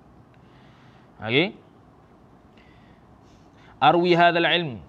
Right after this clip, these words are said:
ha, arwi hadzal ilma an syaikhina Asy-Syaikh Ridauddin min Al-Hajj Abdul Wahhab Al-Filfilani. An jiddihi ni bahasa Arab sikit ya.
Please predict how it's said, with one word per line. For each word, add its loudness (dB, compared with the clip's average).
ha, -2
arwi 2
hadzal 2
ilma 0
an -2
syaikhina -2
Asy-Syaikh -4
Ridauddin -2
min -6
Al-Hajj -2
Abdul -2
Wahhab 0
Al-Filfilani. 0
An 0
jiddihi -2
ni -8
bahasa -2
Arab 2
sikit -6
ya. -14